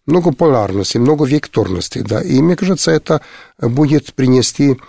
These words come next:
э, более стабильном развитии международных отношений,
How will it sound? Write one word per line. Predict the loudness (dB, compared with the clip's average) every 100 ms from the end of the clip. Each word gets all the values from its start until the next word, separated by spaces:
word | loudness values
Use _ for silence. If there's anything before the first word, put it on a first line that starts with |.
| _ _ -4
э, | 0 0
более | 2 2 4 2 0
стабильном | -2 -2 0 0 2 2 2 2 2
развитии | 0 0 0 0 0
международных | 0 0 0 -2
отношений, | -2 0 2 2 2